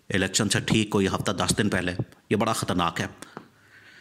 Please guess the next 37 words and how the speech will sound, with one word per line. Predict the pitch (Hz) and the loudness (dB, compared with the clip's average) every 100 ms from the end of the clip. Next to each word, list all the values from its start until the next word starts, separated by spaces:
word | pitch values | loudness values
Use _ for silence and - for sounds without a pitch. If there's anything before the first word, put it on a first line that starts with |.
| - _ - | -20 _ -2
इस | 110 135 | 2 4
वजह | 131 | 2
से | 135 127 | 2 2
बहुत | 135 139 | 2 2
सारे | 131 123 | 2 4
लोग | 107 98 | 2 4
बात | 90 92 | 0 0
कर | - 90 | -2 0
रहे | 101 | 2
हैं | 101 127 | 2 0
कि | 131 117 | 2 2
ये | 95 101 101 90 - - - 95 | 4 4 4 2 -2 -12 -12 0
जो | 107 - | 2 2
आठ | 90 - | 0 2
फरवरी | 107 92 95 101 | 0 2 4 4
दो | 95 | 4
हज़ार | 87 90 | 2 0
चौबीस | - 87 65 101 | 0 0 2 2
का | - 98 | 2 0
इलेक्शन | 87 85 - 92 | 0 0 0 0
आने | 87 90 | 0 0
वाला | 82 87 | 2 2
है, | 151 | 2
उससे | 123 117 | 2 2
पहले | 95 101 | 0 0
कुछ | - - | 0 0
बहुत | 92 107 | 0 0
बड़ा | 95 85 | 0 2
होने | - 82 85 | 2 0 0
वाला | 82 90 | 0 -4
है। | - - - _ _ _ - _ _ _ _ _ _ _ _ - | -6 -16 -20 _ _ _ -20 _ _ _ _ _ _ _ _ -4
तो | 110 | 2
ये | 123 | 2
बड़ा | 139 | 2
ख़तरनाक | 131 131 104 92 - | 0 0 0 2 2
मामला | 78 78 64 | 0 0 0
है। | - | -2